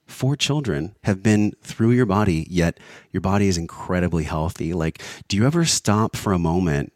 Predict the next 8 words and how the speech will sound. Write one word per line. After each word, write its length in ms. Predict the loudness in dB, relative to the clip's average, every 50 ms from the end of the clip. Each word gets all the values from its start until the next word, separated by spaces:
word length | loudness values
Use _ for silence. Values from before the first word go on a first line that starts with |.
| _ _ _ _ _
and 140 | -4 -2 0
just 260 | 0 0 0 0 0
give 160 | 0 0 2
yourself 540 | 2 0 0 0 0 0 0 0 -2 -4 -4
love, 460 | -2 0 2 2 2 0 -2 -4 -6
give 180 | -2 -2 0 0
yourself 340 | 0 0 0 -2 -2 -4 -6
appreciation 920 | -6 -4 -4 -2 -2 -2 -2 -2 0 0 0 0 0 -2 -2 -4 -4 -6